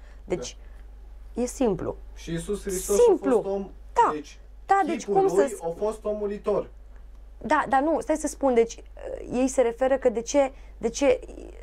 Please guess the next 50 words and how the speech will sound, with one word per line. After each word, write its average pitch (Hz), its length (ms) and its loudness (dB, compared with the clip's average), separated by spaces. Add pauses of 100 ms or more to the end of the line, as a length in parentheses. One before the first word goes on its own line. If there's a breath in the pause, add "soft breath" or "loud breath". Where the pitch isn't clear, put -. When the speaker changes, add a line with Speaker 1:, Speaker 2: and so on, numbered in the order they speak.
(300)
Speaker 1:
cu 233 140 0
icoanele, 185 600 4
de 175 140 0
ce 277 180 0
au 226 180 2
schimbat 208 460 -2
slava 226 360 2
lui 202 120 -2
Dumnezeu 196 520 0
cu 208 160 -4
icoane? 165 540 -2 (260 soft breath)
Nu, 220 140 0
Speaker 2:
Da. - 120 0
Speaker 1:
spune 226 320 -2
că - 80 -4
de 196 100 -2
ce 220 100 -2
au 233 60 0
schimbat 220 420 0
slava 202 340 -2
lui 185 80 0
Dumnezeu 185 320 -2
cu 208 120 -4
icoane, 190 340 0
nu 175 100 -6
știu 170 160 -12
cum, 170 220 -6 (500 loud breath)
ce, 180 420 4
cu - 60 -2
om 214 140 4
muritor, 190 520 2
cu 170 300 2
animale, 175 600 2
cu 160 260 -4
ceva 247 240 2
de 233 100 2
genul. 180 240 0
Speaker 2:
Da. 170 60 -2
Speaker 1:
Deci, 185 220 -2 (260 soft breath)
ideea 247 500 4
îi 247 280 2 (400 soft breath)
că 226 360 4
noi 269 460 0
ce - 120 0
facem? 170 400 0 (100)
Ne 202 80 -2
închinăm 254 400 0
la 240 180 4
o 220 120 4
icoană. 170 420 0